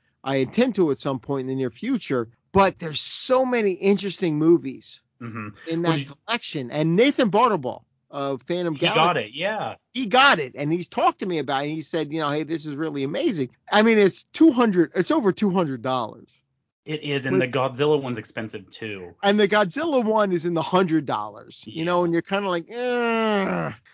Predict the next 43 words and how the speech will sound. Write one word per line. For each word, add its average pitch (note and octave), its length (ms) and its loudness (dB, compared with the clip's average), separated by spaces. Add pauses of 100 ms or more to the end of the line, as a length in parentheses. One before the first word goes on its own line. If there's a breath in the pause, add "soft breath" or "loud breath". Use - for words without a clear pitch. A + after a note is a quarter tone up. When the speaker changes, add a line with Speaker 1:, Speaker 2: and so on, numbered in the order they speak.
Speaker 2:
But C#3+ 140 -14
you F3+ 80 -4
know F3 80 2
Speaker 1:
You D#3+ 80 2
Speaker 2:
what, D#3+ 80 6
Speaker 1:
know, G#3 340 4
Speaker 2:
David? G3+ 100 -2
Speaker 1:
maybe A#3+ 480 2
if F#3+ 120 4
somebody, F#3 560 2
maybe B3+ 320 -2
if F#3+ 160 0
a, D#3+ 260 2
if, E3 260 -2
if, E3+ 200 0
is F3+ 160 -4
there A3 140 -2
a G3 40 2
million G3+ 440 0
out G#3 360 0
there F#3 300 0
who'll D3+ 140 0
send, - 240 0
Speaker 2:
Yeah. A#2 140 -6
Speaker 1:
<laughs> - 20 -20
send - 400 2
me F4+ 140 10
some G3+ 180 -2
money G3 380 0
that F#3+ 160 -2
I F#3 100 2
can E3+ 200 -4
pick D4+ 240 -8
up F#3+ 160 -2
these G3 240 -8
things, G3 380 -6
you A#3+ 80 -14
know? E3+ 180 -4
Speaker 2:
Well, E3 180 2
th-, C#3 180 -12
they C#3+ 220 -2
just, G3+ 380 -4
um, G#2+ 540 -4